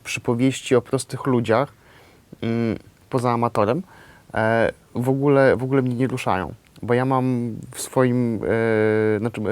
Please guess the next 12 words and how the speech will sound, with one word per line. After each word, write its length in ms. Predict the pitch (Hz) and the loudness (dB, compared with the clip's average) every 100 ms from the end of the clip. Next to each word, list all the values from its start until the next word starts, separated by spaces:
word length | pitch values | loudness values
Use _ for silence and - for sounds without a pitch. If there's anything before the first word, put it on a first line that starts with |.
| 120 | 0
e, 40 | 113 | 2
moje 280 | 131 131 | 2 4
życie 280 | 127 127 - | 2 0 0
jest, 400 | 107 104 - - | 0 0 -4 -2
e, 40 | 104 110 101 95 98 101 - | 2 2 2 0 -2 -6 -6
kameralną 540 | 123 120 120 120 117 | -2 0 2 0 -2
przypowieścią 760 | 110 - - 120 113 107 - 104 | -4 -8 -4 -2 0 -2 -2 -4
o 60 | |
prostym, 360 | 104 113 107 117 | -2 -2 -2 -4
o 60 | 110 | -4
prostym 360 | 120 107 113 | -4 -4 -6
człowieku 580 | 101 120 113 98 - 135 | -4 -2 0 -2 -2 -4